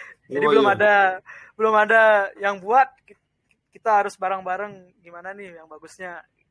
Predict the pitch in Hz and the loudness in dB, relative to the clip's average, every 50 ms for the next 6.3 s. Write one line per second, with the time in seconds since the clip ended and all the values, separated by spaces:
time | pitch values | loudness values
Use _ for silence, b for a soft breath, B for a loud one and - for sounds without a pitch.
0 | _ _ _ _ _ _ _ _ _ _ _ _ _ _ _ _ _ _ _ _ | _ _ _ _ _ _ _ _ _ _ _ _ _ _ _ _ _ _ _ _
1 | - - 185 180 185 190 190 196 196 202 202 202 196 196 190 190 190 - - _ | -6 -2 2 4 4 4 6 6 4 4 4 2 0 0 0 -2 -2 -6 -10 _
2 | _ _ _ _ _ - 180 180 185 190 185 185 185 185 185 185 185 185 180 180 | _ _ _ _ _ 0 2 4 6 6 6 6 6 6 6 4 4 4 2 2
3 | 185 190 190 196 190 196 190 190 185 170 190 202 254 294 285 240 - _ _ _ | 2 2 2 2 2 2 2 2 2 2 2 0 0 -2 -8 -10 -14 _ _ _
4 | _ _ _ _ _ _ _ _ _ _ _ _ - 160 165 185 185 196 202 254 | _ _ _ _ _ _ _ _ _ _ _ _ -2 0 0 2 2 2 2 0
5 | 254 - - 175 180 175 - 151 131 - 151 135 165 160 - 165 156 160 151 156 | 0 0 0 0 0 2 2 0 0 0 0 0 0 0 2 2 2 2 2 0
6 | 151 147 127 107 - | 0 -2 -4 -6 -8